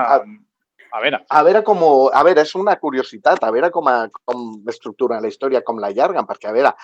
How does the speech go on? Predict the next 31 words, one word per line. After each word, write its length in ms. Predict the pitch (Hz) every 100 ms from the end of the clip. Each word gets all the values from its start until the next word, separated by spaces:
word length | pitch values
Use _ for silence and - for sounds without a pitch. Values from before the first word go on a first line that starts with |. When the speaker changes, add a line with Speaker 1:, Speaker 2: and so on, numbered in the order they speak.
| -
Speaker 1:
o 100 | -
passen 300 | 113 120 139
coses 320 | 131 139 139 139
noves 440 | 131 139 165 -
o... 460 | 139 127 117 113 101 - - - _ _ _ 101 101 101 107 107 - -
o 140 | 123
bueno. 260 | 117 127 190
Speaker 2:
Sí, 80 | 160 131 -
s'introdueixen 640 | 131 139 135 143 170 165
personatges 580 | 156 139 151 151 151 147
nous 280 | 156 160 170
que 100 | 151
comencen 480 | 131 139 139 151 147
a, 60 |
a, 200 | 143 143 131
a, 440 | 131 135 123 123 123
a 40 |
des-, 240 | 123 123 -
que 80 | 131
es 80 | -
comença 420 | 127 131 143 139
a 120 | 139
esbrinar 340 | 131 131 127 131
una 120 | 135
mica 240 | 131 135
què 160 | 135 139
hi 100 | 127
ha 140 | 127
darrere 320 | 123 120 117 117
aquesta 280 | 120 - 117
mainadera, 260 | 120 117